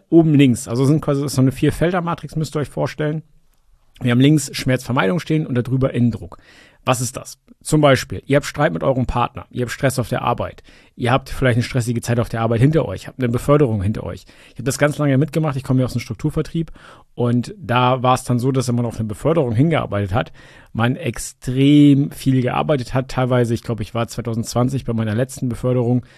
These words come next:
deswegen bin ich mittlerweile auch froh, aus diesem System raus zu sein. Ich war danach wirklich zwei Monate psychisch echt nicht zu gebrauchen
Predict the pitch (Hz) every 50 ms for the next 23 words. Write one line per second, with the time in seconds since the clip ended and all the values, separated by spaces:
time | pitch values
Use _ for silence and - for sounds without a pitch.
0 | - _ _ - - 117 113 110 113 113 98 101 120 117 110 107 120 120 117 107
1 | 104 - - - 131 131 123 117 - - 117 117 107 110 107 - - 120 110 104
2 | 113 131 139 135 - - 127 123 120 120 110 - 110 107 110 113 113 113 101 110
3 | 117 110 110 - - - 117 113 120 120 117 104 117 110 - - 123 113 123 117
4 | - - - 127 - - - 120 127 123 123 - - - 123 120 113 104 113 131
5 | 139 131 - 117 135 147